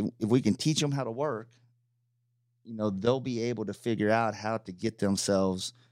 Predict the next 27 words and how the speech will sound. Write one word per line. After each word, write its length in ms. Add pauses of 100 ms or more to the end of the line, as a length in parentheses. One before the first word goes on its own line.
(360)
you 140
know, 120
to 220
a 60
certain 380
level. 440 (460)
Uh, 300 (120)
you 120
know, 60
you, 200
you 160
teach 240
anybody 340
how 140
to 60
work, 280
they're 140
gonna 180
be 100
able 140
to 60
teach 200
themselves 400
how 140
to 80
do 160
something. 460